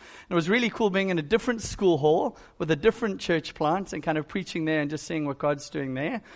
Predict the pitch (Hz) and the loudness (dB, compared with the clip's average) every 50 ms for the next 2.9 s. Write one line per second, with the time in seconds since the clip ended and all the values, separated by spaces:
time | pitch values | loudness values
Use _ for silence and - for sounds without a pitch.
0 | - - _ - 151 160 170 175 170 170 - 180 180 - 160 160 156 156 151 165 | -20 -14 _ 2 4 4 4 4 2 2 2 2 2 2 2 2 2 2 2 0
1 | 175 160 269 220 - - - 196 170 165 - - - - 151 147 143 - - 165 | -2 -2 -4 -6 -6 -4 -2 0 0 -2 -2 -4 0 2 2 2 2 0 -2 0
2 | 156 190 175 - - 180 180 185 165 165 139 131 139 151 233 247 - - | 0 0 0 2 2 2 2 2 0 2 4 4 4 4 2 0 -6 -10